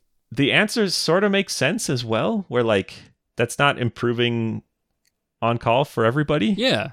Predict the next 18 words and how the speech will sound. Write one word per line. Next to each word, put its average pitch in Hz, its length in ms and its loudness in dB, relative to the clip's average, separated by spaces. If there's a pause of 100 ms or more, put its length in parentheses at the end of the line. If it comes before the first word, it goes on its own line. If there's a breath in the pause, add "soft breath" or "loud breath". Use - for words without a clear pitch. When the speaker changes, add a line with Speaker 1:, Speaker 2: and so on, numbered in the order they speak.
(140)
Speaker 1:
If - 180 -2
you 110 100 0
just - 300 -2 (140)
ask 110 260 2
for 120 140 -2
help, 120 260 0 (460)
like, 101 200 -8
that's, - 280 -6
that's - 240 -6
not, 131 240 0
that's 123 160 -2
not 160 120 2
what 156 120 4
I - 20 8
asked 160 240 2
you 165 60 -2
to 151 100 -2
do. 147 220 2